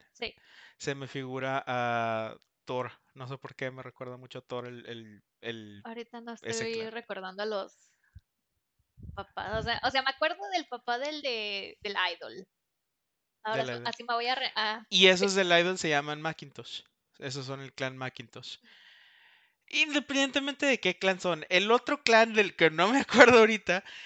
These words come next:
Speaker 2: es el que tiene la cura de que, "Este es mi hijo", y que no sé
Speaker 1: Ah,
Speaker 2: qué, y
Speaker 1: sí.
Speaker 2: sale, y sale un vato que s-, de hecho se ve medio nativo americano.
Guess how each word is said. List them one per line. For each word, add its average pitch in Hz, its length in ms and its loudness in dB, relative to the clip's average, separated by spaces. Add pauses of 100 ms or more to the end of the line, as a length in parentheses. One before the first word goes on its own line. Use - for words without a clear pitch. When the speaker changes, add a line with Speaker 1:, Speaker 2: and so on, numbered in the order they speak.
(180)
Speaker 2:
es 175 220 4
el 196 140 0
que 165 560 4
tiene 170 240 2
la 180 160 2
cura 170 180 4
de 175 120 2
que, 135 360 4
"Este - 280 0
es 117 120 0
mi 131 240 2
hijo", 120 640 4
y 110 160 -2
que 240 120 2
no 302 140 12
sé 370 160 12
Speaker 1:
Ah, - 0 -
Speaker 2:
qué, 175 300 12
y 165 80 8
Speaker 1:
sí. - 0 -
Speaker 2:
sale, 175 460 8
y 175 100 4
sale 175 300 8
un 202 100 -4
vato 202 240 2
que 208 100 0
s-, 160 160 -6
de 131 120 -4
hecho 170 140 -6
se 170 120 -4
ve 143 60 -8
medio 156 240 -6
nativo 131 260 -8
americano. 127 460 -12